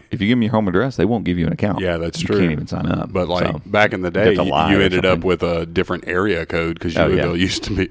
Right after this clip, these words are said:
Speaker 2: Louisville used to be a different area code. It was
Speaker 1: So
Speaker 2: ridiculous.
Speaker 1: it's, it's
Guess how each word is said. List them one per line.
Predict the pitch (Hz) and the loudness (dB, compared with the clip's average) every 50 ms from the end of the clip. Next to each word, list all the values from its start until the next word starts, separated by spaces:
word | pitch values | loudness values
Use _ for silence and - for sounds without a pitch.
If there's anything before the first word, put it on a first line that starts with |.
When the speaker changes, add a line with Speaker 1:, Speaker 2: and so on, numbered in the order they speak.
| - 92 | -4 -2
Speaker 2:
Louisville | 95 101 101 98 87 92 | 2 2 2 2 2 0
used | 90 87 82 - | -2 -2 -2 -4
to | - | -4
be | - 85 | -2 -2
a | 85 | -2
different | 80 85 85 85 82 | -2 -4 -4 -4 -2
area | 87 95 95 90 85 | -2 -2 -2 -4 -4
code. | - 80 73 78 76 76 - - - | -4 -4 -6 -6 -8 -10 -14 -16 -10
It | - | -10
was | 90 82 | -10 -6
Speaker 1:
So | 76 76 76 | -4 -2 -2
Speaker 2:
ridiculous. | 76 76 78 78 80 76 82 101 | -2 -2 -4 -8 -10 -4 -4 -4
Speaker 1:
it's, | - - - - - - | -4 -4 -12 -14 -6 0
it's | 113 117 110 - - - - | 0 0 0 0 -10 -12 -12